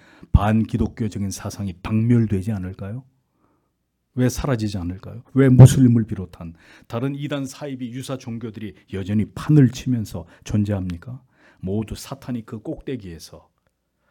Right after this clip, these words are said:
인간을 죽이기 위해서 그 모든 것을 지금도 움직이고 있기 때문입니다. 멸망의 지옥에 떨어지게 하기 위해서 그렇게 수많은 인간들을 미혹할 교묘한 사상과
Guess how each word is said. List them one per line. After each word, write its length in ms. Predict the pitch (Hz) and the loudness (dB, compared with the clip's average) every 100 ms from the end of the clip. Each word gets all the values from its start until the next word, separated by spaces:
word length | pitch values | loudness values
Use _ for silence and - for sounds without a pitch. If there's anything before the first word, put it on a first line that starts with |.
| _ _ _ | _ _ _
인간을 480 | 127 120 110 107 104 | 0 2 2 2 0
죽이기 640 | - 135 120 127 104 85 | 2 4 6 4 2 -2
위해서 300 | 80 71 - | -6 -12 -16
그 140 | - 104 | -12 -10
모든 300 | 87 107 107 | -8 -8 -10
것을 260 | 92 113 | -10 -16
지금도 420 | - 110 110 110 - | -14 -8 -6 -6 -6
움직이고 560 | 117 117 113 101 87 82 | -4 -2 -4 -6 -10 -16
있기 160 | - | -20
때문입니다. 440 | - 82 - - _ _ _ _ _ _ _ _ _ _ _ _ _ _ _ _ _ _ _ _ _ _ | -18 -20 -20 -20 _ _ _ _ _ _ _ _ _ _ _ _ _ _ _ _ _ _ _ _ _ _
멸망의 600 | - 113 127 135 120 117 110 | 2 6 6 6 6 4 2
지옥에 360 | - 113 104 101 | 2 2 4 0
떨어지게 420 | 131 113 95 90 | 0 0 -2 -4
하기 240 | 90 92 | -4 -6
위해서 420 | 80 76 - 87 - - - - _ | -8 -10 -12 -14 -16 -20 -20 -20 _
그렇게 260 | - 127 127 | -6 -2 -2
수많은 680 | - - 175 180 156 160 | 2 6 6 4 2 0
인간들을 680 | 120 113 110 104 104 95 82 | -2 -2 -4 -4 -6 -6 -8
미혹할 760 | 85 107 127 135 113 - 87 82 | -4 0 6 6 4 0 -8 -8
교묘한 760 | - 131 190 240 233 185 233 220 | -2 4 6 6 4 2 4 4
사상과 840 | 214 180 175 175 165 147 151 151 | 2 -6 -6 -4 -4 -4 -6 -8